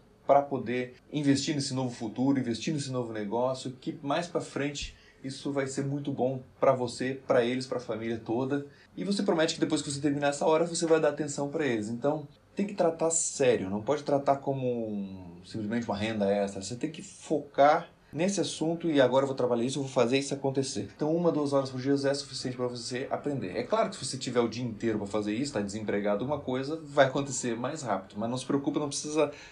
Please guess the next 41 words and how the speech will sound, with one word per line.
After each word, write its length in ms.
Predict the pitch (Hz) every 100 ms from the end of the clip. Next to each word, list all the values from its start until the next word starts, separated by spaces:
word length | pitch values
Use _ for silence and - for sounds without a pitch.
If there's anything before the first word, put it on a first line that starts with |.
| - -
jogar 300 | 123 127 127
tudo 180 | 139
pra 160 | 131 123
cima, 320 | - 135 107
diferente 540 | 101 - 117 127 135 - - - -
de 140 | 120
uma 240 | 123 117 107
coisa 180 | 120
mais 180 | 120 120
tradicional, 600 | 120 117 - 113 120 120
que 100 | - 104
talvez 280 | 104 110
você 80 | -
teria, 300 | 117 113 107 -
teria 180 | - 110
que 60 | 110
sair 180 | 104 110
do 80 |
seu 120 | 113 107
emprego 320 | 101 113 117
pra 120 | 113
começar 580 | - 107 - 113 104 101
a 100 | 107
trabalhar 460 | 107 104 104 101
e 60 | 110
se 80 | 107
dedicar 400 | 113 107 104 104
cem 120 | 113
por 140 | 101
cento, 180 | 98 107
sei 100 | 101
lá, 180 | 101 98 - - - - - -
numa 140 | 101
padaria, 480 | 101 113 104 107 92
por 120 | -
exemplo. 280 | 87 82 78 - -
Não, 240 | 113 - - - -
você 180 | 117
consegue 400 | 110 117 - 110
fazer 200 | - 101
isso 220 | 98 101